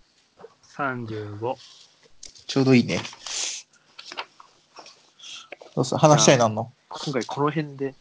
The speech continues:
Speaker 2: <laughs>
Speaker 3: あ、ある？金沢。
Speaker 2: いやいやいや。
Speaker 1: あー、大丈夫。
Speaker 3: じゃあ、今回はこんな感じで映画をポンポンという回でした。サブカルっぽいね、久々に。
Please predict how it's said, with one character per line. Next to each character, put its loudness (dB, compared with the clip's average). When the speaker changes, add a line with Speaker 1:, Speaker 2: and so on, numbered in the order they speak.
Speaker 2:
<laughs> 6
Speaker 3:
あ、 4
あ 8
る？ 2
金 -10
沢。 -12
Speaker 2:
い -4
や 8
い 8
や 4
い -4
や。 -14
Speaker 1:
あ -2
ー、 -10
大 -2
丈 -4
夫。 -12
Speaker 3:
じ -2
ゃ 2
あ、 -14
今 -6
回 -4
は -10
こ -4
ん -6
な -4
感 -4
じ -10
で 0
映 0
画 0
を 0
ポ -4
ン -8
ポ -12
ン -14
と -8
い -4
う -8
回 -10
で -12
し -12
た。 -8
サ 2
ブ 8
カ 2
ル 6
っ -4
ぽ 6
い 0
ね、 -16
久 -8
々 -10
に。 -12